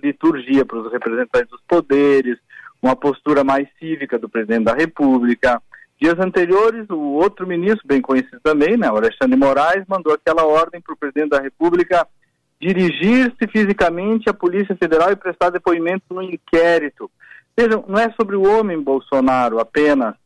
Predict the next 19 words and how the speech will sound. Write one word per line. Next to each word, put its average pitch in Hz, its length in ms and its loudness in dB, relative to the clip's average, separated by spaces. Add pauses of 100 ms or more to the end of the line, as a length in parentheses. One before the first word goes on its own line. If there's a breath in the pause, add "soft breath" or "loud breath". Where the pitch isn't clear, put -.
(300 soft breath)
do - 120 -6
qual 147 160 0
podemos 151 380 -4
gostar 156 400 0
ou 151 80 -8
não, 147 140 -2
mas 139 200 -2
é 175 80 2
também 185 460 -2
aqui 196 320 -4
sobre 180 260 -2
a - 20 0
instituição, 180 1120 -2 (320 soft breath)
no 135 80 -2
caso 175 280 -2
a 180 40 -10
presidência 185 460 -10
da 180 140 0
República. 180 600 -6